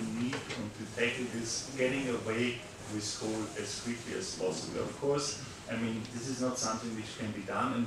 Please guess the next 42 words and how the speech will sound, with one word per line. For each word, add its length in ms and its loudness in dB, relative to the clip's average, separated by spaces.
nobody 400 4
talks 360 0
about 340 4
it 160 -4
has 240 2
to 100 -4
be 80 -2
done 300 2
by 160 2
tomorrow. 440 0
There 80 0
is 160 -2
a 80 0
pathway, 500 0
there 280 4
are 60 0
time, 340 4
there, 200 2
there's 260 0
an 60 2
objective, 640 2
uh, 160 2
two 220 -2
thousand 320 2
fifty, 500 -2
and 120 0
I 20 0
think 240 -2
I 100 4
said 220 0
we 200 -4
discussed 460 0
it 140 -8
before. 540 4
There 140 2
will 200 4
be, 100 2
of 260 -2
course, 260 0
milestones 840 2
when 160 -4
it 80 -8